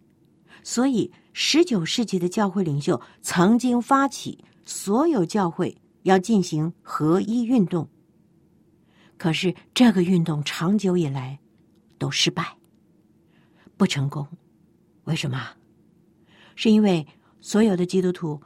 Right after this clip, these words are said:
没有深深的研究圣经，而当今教会的领袖所讲的那个教会合一，并不是先看重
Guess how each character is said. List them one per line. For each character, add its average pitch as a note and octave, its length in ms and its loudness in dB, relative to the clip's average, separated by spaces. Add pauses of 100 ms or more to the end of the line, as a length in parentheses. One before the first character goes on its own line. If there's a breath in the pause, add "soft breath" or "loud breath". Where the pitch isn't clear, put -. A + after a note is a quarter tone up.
(200 soft breath)
没 F3+ 360 4
有 D#3+ 200 -2
深 A#3+ 300 0
深 A3 220 0
的 F#3 80 2
研 E3 260 0
究 A3+ 140 -2
圣 D#3+ 240 -4
经， F3 260 -6 (540 soft breath)
而 G3+ 180 0 (100)
当 D4+ 240 2
今 C#4 280 2
教 C#4+ 260 4
会 A3 160 -2
的 G3 80 2
领 D#3+ 240 -2
袖 A#3 380 -2 (160)
所 G3+ 200 -2
讲 E3 240 0
的 E3 240 0 (220 loud breath)
那 G3 140 4
个 F#3+ 60 6
教 A3 160 2
会 F#3 120 0
合 D3+ 200 -4
一， F3 220 -2 (340 soft breath)
并 C4 320 2
不 D3+ 200 -6
是 D#3+ 220 0 (200 soft breath)
先 A#3+ 480 0
看 A3+ 480 0
重 F3+ 300 0